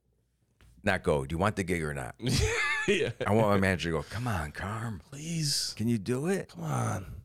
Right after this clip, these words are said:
Speaker 1: I just wanna get back to my bed in twelfth grade
Speaker 2: <laughs>
Speaker 1: at twelve thirty. My mother comes in the doorway and goes, "Don't you wanna get up yet?" "No, Ma, not now.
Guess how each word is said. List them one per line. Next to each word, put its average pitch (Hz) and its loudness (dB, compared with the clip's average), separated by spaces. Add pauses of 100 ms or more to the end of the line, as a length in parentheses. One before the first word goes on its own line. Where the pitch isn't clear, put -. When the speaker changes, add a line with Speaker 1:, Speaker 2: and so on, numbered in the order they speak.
Speaker 1:
I 113 -2
just 113 -6
wanna 127 2
get 98 0
back 101 4
to 85 -4
my 80 0
bed 101 2 (420)
in 76 -4
twelfth - 2
grade 95 4 (420)
Speaker 2:
<laughs> - -8
Speaker 1:
at 80 -2
twelve 110 6
thirty. 104 4
My 90 4
mother 95 6
comes 98 2
in 92 4
the 95 4
doorway 90 4
and 82 0
goes, 82 -4 (100)
"Don't 143 -2
you 175 0
wanna 156 2
get 120 0
up 135 2
yet?" 185 4
"No, 147 -2 (160)
Ma, 285 -8 (540)
not 269 -10
now. 302 -6